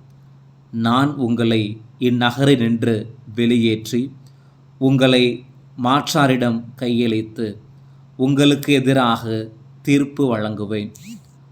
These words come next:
உங்களுக்கு நான் வழங்கும் தீர்ப்பு. நீங்கள் இஸ்ரவேலின் எல்லையில்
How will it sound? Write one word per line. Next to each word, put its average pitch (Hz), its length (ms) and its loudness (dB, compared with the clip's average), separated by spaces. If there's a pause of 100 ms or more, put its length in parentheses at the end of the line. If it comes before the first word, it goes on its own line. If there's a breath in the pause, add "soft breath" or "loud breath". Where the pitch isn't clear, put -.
(140)
உங்களுக்கு 123 640 0 (500)
நான் 120 340 0
வழங்கும் 123 540 0 (340)
தீர்ப்பு. 110 440 -4 (880)
நீங்கள் 123 440 2 (200)
இஸ்ரவேலின் 131 920 2
எல்லையில் 117 580 0